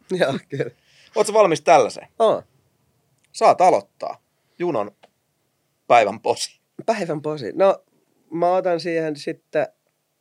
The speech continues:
Speaker 1: ää, rakkaiden ystävien Jare ja Ville Gallen, tota,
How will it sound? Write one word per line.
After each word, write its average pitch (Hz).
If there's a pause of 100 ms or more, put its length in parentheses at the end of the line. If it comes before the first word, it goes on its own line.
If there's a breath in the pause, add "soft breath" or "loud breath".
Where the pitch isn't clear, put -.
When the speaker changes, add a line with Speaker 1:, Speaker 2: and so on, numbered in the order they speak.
(520)
Speaker 1:
ää, 151
rakkaiden 151
ystävien 131
Jare 135
ja 123
Ville 127
Gallen, 98
tota, 95